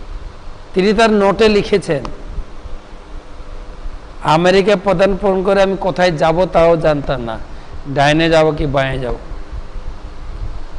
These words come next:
কিন্তু মনের ভিতরে প্রবল উৎসাহ ছিল, উৎসাহ। আমার গুরুদেব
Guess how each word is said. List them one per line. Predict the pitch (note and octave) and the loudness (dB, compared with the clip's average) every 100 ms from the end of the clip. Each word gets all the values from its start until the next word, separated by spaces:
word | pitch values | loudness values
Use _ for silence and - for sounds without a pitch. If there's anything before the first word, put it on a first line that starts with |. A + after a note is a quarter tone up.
| - | -4
কিন্তু | E3+ E3 F3+ | 0 2 4
মনের | E3+ G3 A3+ | 4 4 4
ভিতরে | G#3 G#3+ A#3 A3 | 4 4 4 2
প্রবল | - F#3+ G3+ A3 G#3+ | 2 4 4 4 2
উৎসাহ | G3+ F#3+ - - G3 G3+ F#3+ | -2 -4 -6 0 4 6 4
ছিল, | D#3 C#3+ | 0 -4
উৎসাহ। | D#3+ E3 - A2+ A2 - - - - - - - D#3 | -4 -8 -6 -6 -6 -8 -8 -10 -10 -12 -12 -6 2
আমার | D#3+ E3 | 4 6
গুরুদেব | D3 E3 E3+ E3+ | 4 2 2 4